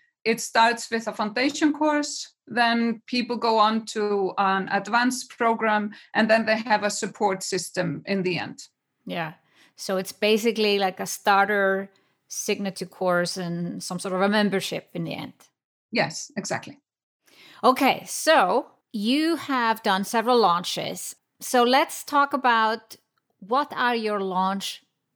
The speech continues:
Speaker 2: secrets. I know you have very high conversion rates and you have a lot of sales on your webinars. You also have a lot of repeat sales from your foundation course to your advanced course.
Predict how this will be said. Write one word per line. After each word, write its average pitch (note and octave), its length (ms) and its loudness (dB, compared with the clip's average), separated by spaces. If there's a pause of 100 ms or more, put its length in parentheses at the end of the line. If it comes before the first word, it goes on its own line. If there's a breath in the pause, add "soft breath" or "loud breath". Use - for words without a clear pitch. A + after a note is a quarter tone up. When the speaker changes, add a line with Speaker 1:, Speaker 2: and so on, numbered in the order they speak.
Speaker 2:
secrets. - 1080 -12
I F#3 120 -6
know A3 180 0
you B3 140 2
have G3+ 160 0
very A#3 320 2
high A3+ 180 0
conversion G3 520 -2
rates E3+ 460 -6 (540 soft breath)
and F#3 180 -2
you F#3+ 120 0
have F#3 200 -2
a F#3 60 0
lot F#3+ 300 4
of B3+ 100 0
sales F#3+ 480 0
on F#3 160 -4
your F#3+ 120 -4
webinars. F3 580 -2
You G3 100 0
also B3+ 300 4
have G#3+ 160 -4
a F#3 80 0
lot F#3 340 2
of F3+ 220 -2 (240 soft breath)
repeat G3 720 -2
sales F3 880 0
from F#3+ 260 -2
your G3 140 0
foundation F#3 520 -2
course F3 380 -2
to - 160 -18
your E3 100 -4
advanced F3 440 -4
course. - 580 -6